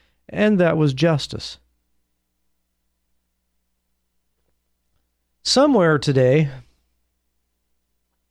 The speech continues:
a person with white skin approached a person with black skin and said, "Hello, how's your day going?" And they did it with a smile.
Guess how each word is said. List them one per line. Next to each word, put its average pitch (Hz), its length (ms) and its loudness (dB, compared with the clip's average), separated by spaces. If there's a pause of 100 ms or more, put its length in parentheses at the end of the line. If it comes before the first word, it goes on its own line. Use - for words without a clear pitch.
(920)
a 170 120 -2
person 220 500 0
with 165 180 2
white 170 320 0
skin 175 480 0
approached 156 480 -2
a 131 40 -10
person 151 340 -2
with 123 160 -2
black 151 340 0
skin 131 480 -2
and 143 260 -2
said, 135 280 0
"Hello, 143 400 2
how's 151 260 2
your 170 120 0
day 113 200 -2
going?" 95 460 -8
And 143 160 -2
they 175 80 0
did 160 180 0
it 160 80 0
with 151 160 -2
a 123 80 -2
smile. 113 560 -4